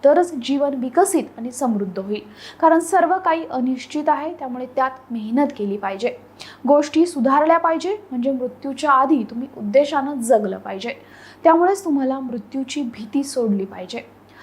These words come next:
शेवटी मृत्यू येणारच आहे. मृत्यू कधी येणार याची चिंता करण्यात अर्थ नाही. मृत्यू जेव्हा यायचा असेल तेव्हा येणारच, त्यात घाबरण्यासारखं काय आहे, असं मोदी या मुलाखतीत म्हणतात.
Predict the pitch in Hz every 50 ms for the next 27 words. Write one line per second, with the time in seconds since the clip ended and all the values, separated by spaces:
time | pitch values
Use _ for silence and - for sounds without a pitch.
0 | - - - - 320 302 302 339 330 302 277 311 233 - - 311 277 269 254 254
1 | 262 277 302 339 349 349 349 349 370 392 - - 269 269 269 - - 294 294 294
2 | 285 269 233 330 359 349 320 302 302 302 294 269 254 233 240 254 247 - 247 233
3 | 233 233 277 277 277 - 262 269 254 233 196 - - - 240 220 208 208 - 196
4 | 185 190 202 - - - - - - - - - - 233 269 233 - 311 302 -
5 | 277 294 277 277 277 269 240 240 226 226 214 220 - 294 294 277 277 - 285 277
6 | 277 269 262 233 233 240 233 220 233 247 277 330 311 220 175 - - - - _
7 | - 240 240 233 214 202 220 220 214 226 277 320 330 359 381 370 381 359 - 370
8 | 359 359 349 330 330 330 339 415 415 - - - - - 254 254 254 320 311 277
9 | 254 269 294 254 302 294 311 294 277 285 285 262 233 233 254 247 247 - 196 -
10 | 190 - - 196 190 190 190 208 220